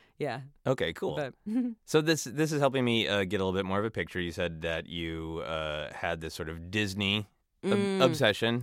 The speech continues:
Speaker 2: which I think
Speaker 1: Yeah.
Speaker 2: a lot of us did in our own
Speaker 1: Mm-hmm.
Speaker 2: different ways, Disney or not. Uh, I
Speaker 1: Yeah.
Speaker 2: know I certainly had my own baggage that I think was put on
Speaker 1: Sure.
Speaker 2: me societally about what relationships and, and marriage should be.
Speaker 1: Right.
Speaker 2: Uh, when you try to picture now, like,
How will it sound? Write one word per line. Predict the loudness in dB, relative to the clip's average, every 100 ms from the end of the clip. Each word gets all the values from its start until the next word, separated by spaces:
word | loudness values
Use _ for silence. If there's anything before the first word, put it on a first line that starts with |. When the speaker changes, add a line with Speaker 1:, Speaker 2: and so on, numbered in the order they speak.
| -4
Speaker 2:
which | -2 2
I | 2
think | 2
Speaker 1:
Yeah. | 2
Speaker 2:
a |
lot | 2 2 2
of |
us | 0 0
did | 2 2
in | 2
our | 0
own | 2 2
Speaker 1:
Mm-hmm. |
Speaker 2:
different | 0 -2 -2
ways, | -2 -2 -6 -12
Disney | -6 -6 -2 -2
or | -2
not. | -2 -2 -4
Uh, | -2
I | 0
Speaker 1:
Yeah. | 2 2 0
Speaker 2:
know | 0
I | 0 0
certainly | -2 -6 -4 -4
had | -4 -4
my | -4 -4
own | -4 -4
baggage | -4 -4 -6 -6
that | -8
I | -6
think | -8
was | -8
put | -8 -8 -10
on | -8 -8 -10 -14 -12
Speaker 1:
Sure. | -4 -4 -4 -4
Speaker 2:
me | -2 -2
societally | -6 -6 -4 -2 -2
about | -2 -4 -4
what | -6 -6 -8
relationships | -6 -6 -8 -8 -10 -10
and, | -10 -10 -10
and | -8 -6
marriage | -4 -6 -8
should | -10 -10 -6
be. | -6 -6 -8 -8
Speaker 1:
Right. | -8 -8 -12 0
Speaker 2:
Uh, | 2 2 0 _ -6
when | 0 0
you | 0
try | -2 -2
to | -2 0
picture | 0 0 0
now, | 2 2 2 0
like, | -2 -4 -6